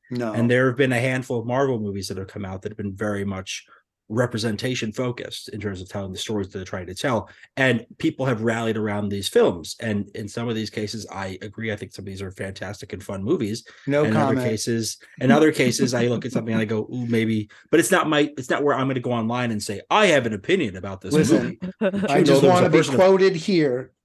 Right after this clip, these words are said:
Speaker 1: because I
Speaker 2: Mm.
Speaker 1: don't spend any time online parsing art. I parse art in person.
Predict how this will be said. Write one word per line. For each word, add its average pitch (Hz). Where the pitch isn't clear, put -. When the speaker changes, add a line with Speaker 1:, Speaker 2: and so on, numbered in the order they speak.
Speaker 1:
because 135
I 139
Speaker 2:
Mm. 110
Speaker 1:
don't 160
spend 170
any 165
time 160
online 143
parsing 135
art. 127
I 120
parse 123
art 123
in 113
person. 107